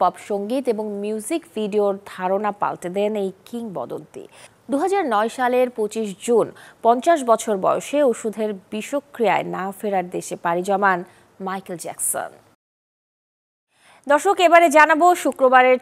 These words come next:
ছবি মুক্তির খবর। ওপার বাংলার প্রেক্ষাগৃহে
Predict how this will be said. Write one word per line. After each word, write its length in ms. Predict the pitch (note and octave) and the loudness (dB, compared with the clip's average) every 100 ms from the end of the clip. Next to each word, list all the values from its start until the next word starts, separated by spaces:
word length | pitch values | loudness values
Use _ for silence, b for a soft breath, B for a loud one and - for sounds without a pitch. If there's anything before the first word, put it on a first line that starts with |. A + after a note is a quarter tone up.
| - | -2
ছবি 300 | D4+ D4+ D#4+ B3+ | -2 0 0 -2
মুক্তির 320 | A3 A#3+ A3+ - | -4 -2 -2 -2
খবর। 320 | G3 F#3 G3 C3 B B B C4+ | -2 2 2 2 B B B 8
ওপার 220 | D4 F4+ D#4 | 10 10 10
বাংলার 260 | D4+ D#4+ D4+ | 8 8 4
প্রেক্ষাগৃহে 600 | C#4 C4+ D4 B3+ B3 A#3+ | 4 2 0 0 0 2